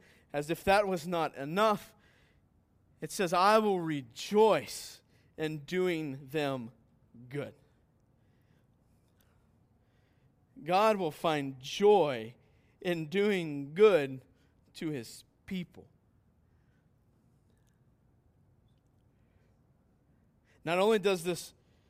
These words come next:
not only does he, this, his good for his people come from his mercy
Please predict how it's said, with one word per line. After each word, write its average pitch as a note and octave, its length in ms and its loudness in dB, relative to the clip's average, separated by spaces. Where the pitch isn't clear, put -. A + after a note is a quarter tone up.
not G#3+ 180 4
only B3 140 6
does G3+ 200 4
he, F#3 260 -4
this, G3+ 200 -2
his F#3+ 200 -2
good F3+ 420 2
for F#3+ 180 -4
his E3+ 140 -4
people G3 300 -6
come G3+ 460 -2
from F3+ 160 -2
his D#3+ 180 -6
mercy F3+ 640 -2